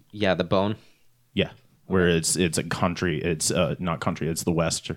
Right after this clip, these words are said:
Speaker 2: It's based in the West, but it's, uh, based in the past. Oh, snap.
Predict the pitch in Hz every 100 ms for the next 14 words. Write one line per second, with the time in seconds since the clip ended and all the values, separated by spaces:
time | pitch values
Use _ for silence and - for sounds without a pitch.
0 | - 92 - - - 101 - 113 90 80
1 | 82 90 - 87 82 76 - - 92 82
2 | 82 - - - - - 98 87 - 92
3 | 85 80 - - - 120 - 101 - -
4 | 110 110 - - -